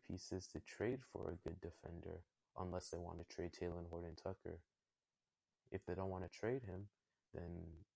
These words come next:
there's no one they can legitimately trade for, and that means that the improvements defensively that they would have to make would have to be internal, and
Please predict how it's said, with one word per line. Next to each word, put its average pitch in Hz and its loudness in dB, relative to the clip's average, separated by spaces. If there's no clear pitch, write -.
there's 85 0
no 87 2
one 87 0
they 85 -2
can 85 -2
legitimately 85 -2
trade 95 0
for, 87 -2
and 80 -4
that 85 0
means 90 2
that 87 -4
the 85 0
improvements 90 -2
defensively 90 -2
that 87 -6
they 82 -2
would 85 -2
have 87 -2
to 87 -4
make 87 -2
would 85 -4
have 87 -6
to 85 -4
be 82 -4
internal, 85 -6
and 80 -2